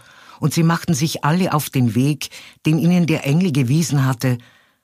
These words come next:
da gab es auch einen kleinen Buben darunter, der noch so klein und dabei so arm war,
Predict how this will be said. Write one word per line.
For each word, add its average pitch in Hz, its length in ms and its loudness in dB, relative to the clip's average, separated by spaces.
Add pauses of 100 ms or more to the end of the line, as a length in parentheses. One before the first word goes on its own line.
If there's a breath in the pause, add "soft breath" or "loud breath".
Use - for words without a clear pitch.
(160)
da 180 80 2
gab 117 300 -4
es - 180 -4
auch 127 200 -2
einen 147 220 0
kleinen 120 480 0
Buben 120 360 0
darunter, 104 580 -4 (400 loud breath)
der 113 80 2
noch 120 180 0
so 135 160 0
klein 127 600 0 (180 loud breath)
und 131 220 -2
dabei 120 260 0
so 165 240 -2
arm 123 380 0
war, 135 280 0